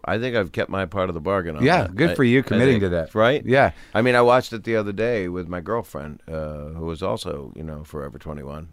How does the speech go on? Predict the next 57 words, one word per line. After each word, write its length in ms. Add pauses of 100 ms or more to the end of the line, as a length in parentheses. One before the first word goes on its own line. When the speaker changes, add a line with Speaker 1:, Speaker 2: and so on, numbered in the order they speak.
Speaker 1:
No, 200
she's 260
older. 360 (160)
Speaker 2:
How 160
old 120
is 60
she? 120
Speaker 1:
She's 200
in 100
double 260
digits. 260
Speaker 2:
Okay. 380 (180)
All 100
right. 220
That's 160
Speaker 1:
But, 100
Speaker 2:
good. 140
Speaker 1:
um, 420
Speaker 2:
It's 100
a 40
start. 440 (160)
Speaker 1:
but, 200 (120)
uh, 140
watching 520
Annie 200
Hall 340
with 160
your 100
girlfriend 580
is 200
kind 220
of 80
a 60
dream 340
for 400
any, 400
uh, 280 (120)
comedian. 640
Speaker 2:
Yeah. 300 (440)
Speaker 1:
Uh, 540 (180)
at 60
least 140
I 40
didn't 100
have 80
to 60
watch 180
it 40
with 60
my 80
mom. 500
Speaker 2:
Did 140
you 80
say 200
that 180
again, 320
though? 180